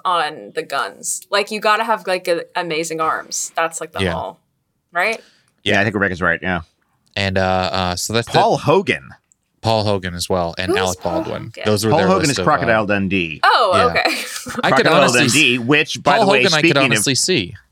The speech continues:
Speaker 3: But speaking of crazy nominations, Crocodile Dundee, nominated for Best Original Screenplay, did not win. This
Speaker 1: Oh.
Speaker 3: is, uh, this is, like,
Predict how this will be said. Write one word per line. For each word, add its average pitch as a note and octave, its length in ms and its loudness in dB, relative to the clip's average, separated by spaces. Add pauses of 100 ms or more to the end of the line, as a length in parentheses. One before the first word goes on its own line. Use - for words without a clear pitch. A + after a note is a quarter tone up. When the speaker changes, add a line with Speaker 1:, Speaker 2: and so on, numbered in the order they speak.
(500)
Speaker 3:
But D#3 140 2
speaking D#3+ 280 2
of C3+ 80 0
crazy C3 280 2
nominations, A2+ 640 0 (340)
Crocodile B2 760 2
Dundee, C3 480 2
nominated G2+ 500 2
for A#2+ 80 0
Best A#2+ 240 0
Original B2+ 280 0
Screenplay, B2+ 540 0
did A2 220 0
not C#3 220 2
win. G#2+ 400 0 (300)
This A#4 140 2
Speaker 1:
Oh. - 60 2
Speaker 3:
is, - 160 0
uh, G2 580 4
this G#2 200 -4
is, G2+ 120 -8
like, F#2 280 0